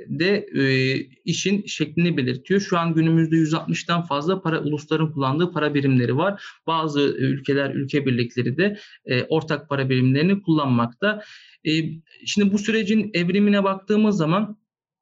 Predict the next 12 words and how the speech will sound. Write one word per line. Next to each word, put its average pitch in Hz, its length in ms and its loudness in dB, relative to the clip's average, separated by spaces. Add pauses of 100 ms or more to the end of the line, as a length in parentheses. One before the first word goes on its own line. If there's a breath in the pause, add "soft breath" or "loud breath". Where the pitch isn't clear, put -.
(300)
maden 175 400 2
öncesi 160 440 2
dönemlerden 156 640 2
başlatabiliriz. 151 760 0
Şimdi 170 200 -2
takas 160 340 -2
müessesesinin 143 580 0
devamında, 139 720 2 (340 loud breath)
e, 123 480 2 (340)
uluslar 165 600 0
veya 135 320 0
toplumlar 143 600 0